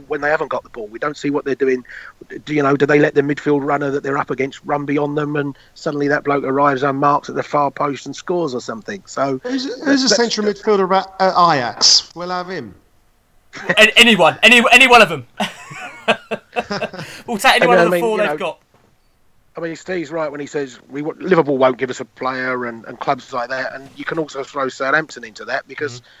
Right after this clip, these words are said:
Speaker 1: they only give their players to Liverpool, so we got
Speaker 3: That's
Speaker 1: no
Speaker 3: true.
Speaker 1: chance of buying a Southampton player either.
Speaker 2: No.
Speaker 3: Uh,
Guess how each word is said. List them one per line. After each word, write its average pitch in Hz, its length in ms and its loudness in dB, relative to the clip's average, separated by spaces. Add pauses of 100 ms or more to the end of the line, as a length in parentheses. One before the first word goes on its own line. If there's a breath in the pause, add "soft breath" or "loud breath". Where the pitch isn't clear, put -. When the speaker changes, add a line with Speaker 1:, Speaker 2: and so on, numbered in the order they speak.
(160 soft breath)
Speaker 1:
they 147 100 -2
only 139 160 -4
give 135 140 0
their 135 140 0
players 139 360 0
to - 200 -4
Liverpool, 107 400 -6
so 127 180 -8
we 127 80 -2
got 139 80 0
Speaker 3:
That's 135 60 -4
Speaker 1:
no 139 120 2
Speaker 3:
true. 131 160 -4
Speaker 1:
chance 127 140 -2
of 123 80 -6
buying 127 200 0
a 120 40 -6
Southampton 135 460 0
player 143 360 -2
either. 156 220 -6 (680 soft breath)
Speaker 2:
No. 120 320 -18
Speaker 3:
Uh, 123 160 -12